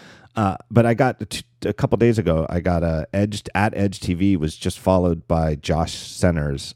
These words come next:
eleven seconds ago, and at Matt and, uh,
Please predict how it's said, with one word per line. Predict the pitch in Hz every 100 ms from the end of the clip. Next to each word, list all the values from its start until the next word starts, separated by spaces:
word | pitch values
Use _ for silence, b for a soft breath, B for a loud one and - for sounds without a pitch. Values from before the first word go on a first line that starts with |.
| -
eleven | 80 87 82
seconds | 80 80 - 65 -
ago, | - - - _ _ _ -
and | 80 76 -
at | 78 73
Matt | 76 73 71 -
and, | - 73 62 55 -
uh, | - 58